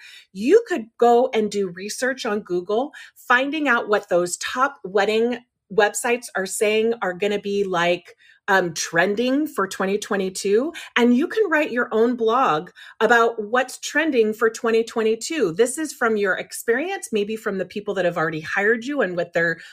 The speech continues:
looking to do with their wedding. You are an expert in your space for weddings. So having something about wedding trends for twenty twenty-two is something that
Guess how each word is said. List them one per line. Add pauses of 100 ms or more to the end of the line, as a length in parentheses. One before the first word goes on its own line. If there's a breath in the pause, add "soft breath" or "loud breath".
(100)
looking
to
do
with
their
wedding. (260 loud breath)
You
are
an
expert
in
your
space (200)
for (180)
weddings. (200 loud breath)
So (180)
having
something
about
wedding
trends
for
twenty
twenty-two
is
something
that